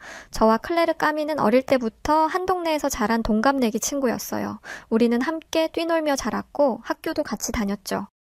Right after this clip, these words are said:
어, 그렇기 때문에 자연스레 클레르는 저의 가장 친한 친구가 되었지만 동시에 모든 면에서 경쟁하는 라이벌이기도 했답니다.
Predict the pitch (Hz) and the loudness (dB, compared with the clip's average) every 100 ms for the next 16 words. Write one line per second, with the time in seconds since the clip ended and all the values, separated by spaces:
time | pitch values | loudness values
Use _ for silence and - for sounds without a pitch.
0 | _ _ - 233 220 269 285 302 294 285 | _ _ -4 -2 4 4 4 2 2 2
1 | 294 320 254 220 269 285 285 - 339 330 | 0 2 2 2 2 0 0 0 2 2
2 | 311 311 - 226 - 403 240 254 - 359 | -2 -4 0 0 2 0 0 0 0 -2
3 | 349 339 330 320 269 214 202 - 220 262 | -2 -4 0 0 0 -2 -4 -4 0 0
4 | 220 - 226 226 247 214 220 269 294 247 | -2 -2 0 2 2 4 6 4 4 2
5 | 226 233 254 220 214 247 247 240 208 202 | 2 -2 -2 -2 0 2 2 2 2 2
6 | 214 233 220 214 233 277 285 233 208 - | 2 2 2 -2 -4 -2 -2 -2 -2 -6